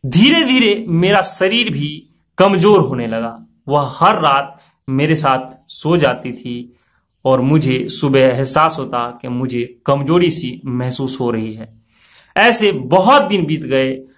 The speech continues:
मेरा शरीर बहुत कमजोर हो गया। घर वालों ने कहा, "तुम टेंशन ले रहे हो, पढ़ाई की चिंता है तुम्हें।" मैं बार बार उसे समझाता घर वालों को कि नहीं, ऐसी कोई बात नहीं।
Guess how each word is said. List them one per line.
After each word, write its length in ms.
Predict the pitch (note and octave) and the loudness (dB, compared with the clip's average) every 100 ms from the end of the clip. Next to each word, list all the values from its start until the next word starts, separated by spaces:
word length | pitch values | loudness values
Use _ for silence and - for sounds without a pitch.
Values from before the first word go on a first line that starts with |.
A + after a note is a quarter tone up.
| _ - | _ 0
मेरा 260 | D3 F#3 | 2 4
शरीर 420 | F#3+ - F#3+ E3+ D3 | 2 0 -2 -2 -4
बहुत 500 | C3 D3+ E3+ F#3 - | -6 -2 0 0 -2
कमजोर 320 | D#3+ D#3 E3 | -2 0 0
हो 160 | C#3 | 0
गया। 360 | B2+ A#2+ B2 - C3 | 0 0 -2 -6 -12
घर 240 | - E3 | -2 2
वालों 300 | G3+ G#3 A3 | 4 4 2
ने 120 | G3+ | 0
कहा, 400 | F#3 C3+ B2+ B2+ - _ _ - | -2 -2 -2 -4 -10 _ _ -4
"तुम 280 | D#3+ E3 E3 | -2 -2 -4
टेंशन 420 | E3 F3 E3+ G#3+ | 0 0 0 0
ले 180 | F3 D3+ | 0 0
रहे 180 | C3 | 0
हो, 400 | C3 A#2+ B2 B2+ - | 0 -2 -4 -4 -4
पढ़ाई 280 | C#3 E3 F3 | 0 0 -2
की 140 | F3 | -4
चिंता 380 | E3 E3 E3 G#3+ | -2 0 2 2
है 200 | E3 C3 | 2 -2
तुम्हें।" 340 | B2+ A#2+ B2 | -6 -8 -12
मैं 460 | - C3+ D#3+ F3+ F3 - - | -8 -6 -4 -4 -8 -16 -6
बार 300 | C3+ E3+ G3 | 2 4 4
बार 360 | D#3+ C#3 C#3 - _ _ _ | 4 2 0 -8 _ _ _
उसे 200 | D3 D#3+ | -4 -2
समझाता 600 | D#3 D3+ C3 D#3 D3+ C3+ | 0 -2 0 0 2 -2
घर 160 | A#2+ B2+ | -2 -2
वालों 280 | B2 B2 | 0 0
को 240 | A#2 A#2+ A#2+ | -4 -8 -6
कि 100 | C#3 | -2
नहीं, 400 | C#3+ E3+ E3 - | 2 2 2 0
ऐसी 220 | D3 - | -4 -8
कोई 220 | - E3+ | -4 0
बात 260 | D#3+ C3+ C3 | 0 0 -2
नहीं। 260 | C3 B2 | -10 -10